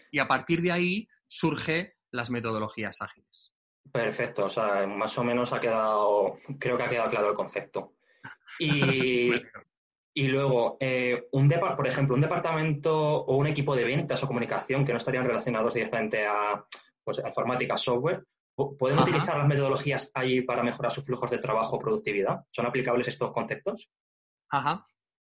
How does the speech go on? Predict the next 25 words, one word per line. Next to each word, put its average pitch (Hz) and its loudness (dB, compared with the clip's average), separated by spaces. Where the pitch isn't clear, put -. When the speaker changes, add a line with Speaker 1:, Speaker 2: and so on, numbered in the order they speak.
Speaker 1:
Bueno, 156 4
sí 139 -2
que 202 2
es 180 -4
cierto 202 0
que 147 2
actualmente, 160 0
eh, - -16
el 120 -2
mundo 147 0
agile 165 2
está 120 -4
en 135 -2
un 131 -2
hype 147 0
bastante 117 -2
marcado, 104 -4
¿de 104 -14
acuerdo? 117 -8
Y 131 0
si 120 -2
haces 117 -6
un 143 -4
poco 139 0
de, 135 2